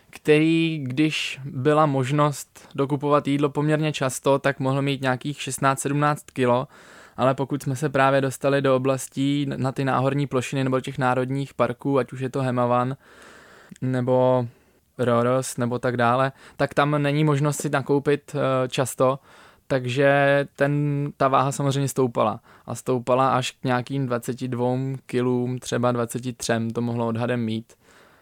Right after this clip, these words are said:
protože naše spotřeba jídla, eh, značně zrostla, kdy jsme byli schopní spořádat kilový jogurt s mysli ke snídani a za hodinu jsme měli hlad, tak, eh,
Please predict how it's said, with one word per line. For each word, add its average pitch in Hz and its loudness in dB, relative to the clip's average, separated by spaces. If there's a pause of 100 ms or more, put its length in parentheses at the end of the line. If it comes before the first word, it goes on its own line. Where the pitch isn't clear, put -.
(140)
protože 123 -6
naše 127 -2
spotřeba 131 -2
jídla, 123 0 (340)
eh, 123 0
značně 131 0
zrostla, 127 0 (380)
kdy 127 2
jsme 131 -2
byli 131 2
schopní 139 -2
spořádat 131 0 (220)
kilový 135 0
jogurt 131 2
s - -8
mysli 139 0
ke 123 -4
snídani 131 -2
a 131 0
za 127 -2
hodinu 131 -2
jsme 131 -4
měli 131 0
hlad, 127 2 (800)
tak, 131 4
eh, 135 6